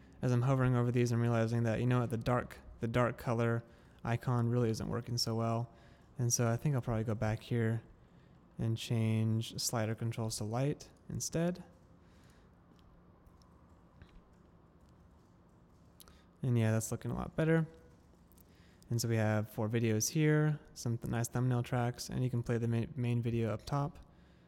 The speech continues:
or slide through the other videos. And in this case, they're all the same video, but you probably wanna use different videos. Yep, so that's a basic overview of the, um, video module settings. So I'm gonna save this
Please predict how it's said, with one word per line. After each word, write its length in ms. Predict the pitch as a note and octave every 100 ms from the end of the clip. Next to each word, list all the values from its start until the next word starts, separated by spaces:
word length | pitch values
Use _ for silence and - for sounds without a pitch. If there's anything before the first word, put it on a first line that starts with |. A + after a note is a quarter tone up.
| - - - -
or 200 | - B2+
slide 380 | B2 - A2+ A2
through 240 | A#2 A2+ G#2
the 100 | G#2
other 140 | A2
videos. 640 | A2 B2 A#2+ B2 C#3 - -
And 320 | A#2+ A#2+ A#2+
in 80 | A2
this 120 | A2
case, 240 | - A2 -
they're 100 | -
all 60 |
the 60 | -
same 220 | - -
video, 260 | - - C3+
but 160 | C#3
you 80 | B2+
probably 220 | B2+ G#2
wanna 140 | - B2
use 100 | B2
different 260 | - A#2+
videos. 420 | C#3+ D3+ D3+ D3+ - - - - - - - - - - - - -
Yep, 180 | F3 E3+
so 140 | E3
that's 220 | D#3+ F3+
a 40 | D#3+
basic 360 | D3 C#3+ C#3+
overview 440 | - B2+ B2+ B2+ A#2
of 200 | A#2 A#2
the, 460 | A#2 A#2 A2+ A#2 -
um, 600 | - - - - - C#3 - - -
video 240 | B2+ A#2+ B2
module 320 | A2+ A#2+ C#3+
settings. 420 | - G#2 A2 B2+
So 80 | A#2+
I'm 100 | A#2
gonna 140 | G#2+
save 320 | A2+ A2+ A2
this 300 | B2+ C3+ -